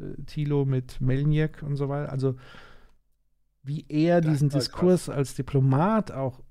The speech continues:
Speaker 1: die ganze Zeit schon führt, finde ich auch hochproblematisch. Also,
Speaker 2: Äh, erst
Speaker 1: weil er kann
Speaker 2: vorgestern
Speaker 1: sein
Speaker 2: wieder, ne?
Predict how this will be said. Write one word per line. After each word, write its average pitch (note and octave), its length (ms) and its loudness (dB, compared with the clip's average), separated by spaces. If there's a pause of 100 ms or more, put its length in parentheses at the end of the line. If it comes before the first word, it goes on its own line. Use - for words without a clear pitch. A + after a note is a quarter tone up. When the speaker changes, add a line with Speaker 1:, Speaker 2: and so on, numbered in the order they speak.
(380)
Speaker 1:
die C#3 140 -16
ganze D3 340 -2
Zeit G3 420 0
schon C3+ 260 0
führt, C#3+ 440 -6
finde C3 180 -6
ich B2+ 120 -16
auch F#3+ 380 -2
hochproblematisch. C#3+ 1600 -6 (920)
Also, C3+ 200 -2
Speaker 2:
Äh, - 100 -6
erst D3 160 -4
Speaker 1:
weil D#3 100 4
er A#3+ 80 0
kann F#3 240 2
Speaker 2:
vorgestern - 0 -
Speaker 1:
sein E3 120 2 (180)
Speaker 2:
wieder, F3+ 140 -6
ne? A3+ 80 -8